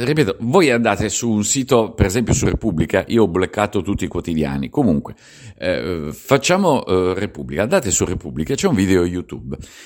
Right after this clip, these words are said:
Ebbene, questo, questa estensione non solo rimuove il video di YouTube, ma collega direttamente, eh, al servizio parallelo.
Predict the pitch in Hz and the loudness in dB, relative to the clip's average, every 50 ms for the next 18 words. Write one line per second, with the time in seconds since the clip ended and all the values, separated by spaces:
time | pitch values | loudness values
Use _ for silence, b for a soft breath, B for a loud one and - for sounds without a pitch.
0 | B B - 160 180 175 127 101 175 - - 202 214 208 - - 175 165 147 - | B B -6 0 2 4 4 2 0 0 4 2 4 4 2 0 2 2 2 0
1 | - - 190 202 - - 151 - 156 135 127 - - 104 90 82 78 78 87 95 | -2 -4 -4 -4 -2 -4 -4 -2 -2 -2 -2 -2 -2 -2 0 0 0 0 -2 0
2 | 101 107 113 120 117 - - 240 247 - 92 85 82 90 92 92 85 87 87 87 | 0 0 0 0 0 2 4 4 4 4 2 2 0 0 2 2 4 4 2 2
3 | 87 90 90 - B B B B B B 98 101 95 85 95 104 101 95 95 87 | 2 2 0 0 B B B B B B -6 -4 -2 0 2 2 4 4 2 2
4 | 82 80 82 85 78 - - 78 69 71 78 85 - - 107 151 185 214 202 156 | 2 0 0 -2 -2 -2 -4 -4 -2 0 -2 -2 -2 0 0 2 2 2 2 2
5 | 107 90 - - - - 175 170 160 170 202 226 220 165 117 107 101 95 110 143 | 0 -2 -2 -6 -2 2 2 2 4 4 4 6 4 4 4 0 -2 -4 -4 -6
6 | 151 156 160 160 - - 202 214 202 170 123 107 95 92 87 - - 139 170 185 | -6 -6 -6 -8 -8 -6 -6 -4 -2 -2 -2 -4 -4 -6 -8 -8 -8 -8 -8 -8
7 | 196 B B B B B B B B B B B B - 127 135 - - - - | -12 B B B B B B B B B B B B -2 0 0 0 -2 -2 0
8 | 147 156 170 175 180 185 180 175 165 - - - - 185 180 165 143 131 135 127 | 0 2 4 4 4 4 4 2 0 -4 -4 -4 -2 -2 -2 -2 -2 -2 -2 -2
9 | 123 - - 135 120 - 131 120 117 117 120 113 95 78 69 67 62 67 80 | -2 -4 -4 -4 -2 0 0 0 0 0 -2 0 -2 -2 -4 -6 -8 -12 -14